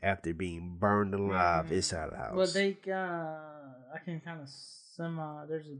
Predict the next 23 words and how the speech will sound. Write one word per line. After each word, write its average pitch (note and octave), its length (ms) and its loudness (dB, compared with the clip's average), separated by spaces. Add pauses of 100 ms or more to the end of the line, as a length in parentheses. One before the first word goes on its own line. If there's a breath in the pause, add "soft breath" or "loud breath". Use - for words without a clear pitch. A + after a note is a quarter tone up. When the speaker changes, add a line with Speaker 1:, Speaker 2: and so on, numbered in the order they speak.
Speaker 2:
teaser F#3 400 0
thing F#3 260 -2
that F3 140 -6
got E3+ 200 -2
dropped F#3 280 -2 (180)
for G3 200 -4
that. A#3 300 -8 (100)
Speaker 1:
Okay. G2+ 240 4 (480 soft breath)
Speaker 2:
For F3+ 80 0
Halloween F3 500 -2
Kills, F#3+ 580 -2
um, D#3+ 300 -6
'cause D#3+ 120 -10
they E3+ 80 0
actually F3+ 200 -4
had, E3+ 160 -4
like, D#3+ 140 -8
a D#3 60 -12
little E3 140 -4
bit D#3+ 140 -4
of D3 60 -8
a D3+ 60 -10
teaser. F#3 440 -6